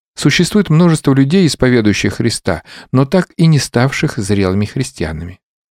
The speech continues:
Они признают, что человек — падшее существо, что его собственные силы ослаблены, что сам он не способен к нравственному развитию.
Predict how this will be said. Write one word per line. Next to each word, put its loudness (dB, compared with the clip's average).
Они 2
признают, 2
что -4
человек — 0
падшее 0
существо, -4
что 0
его 4
собственные 0
силы 0
ослаблены, -4
что -2
сам 0
он 2
не 4
способен 0
к -20
нравственному 0
развитию. -4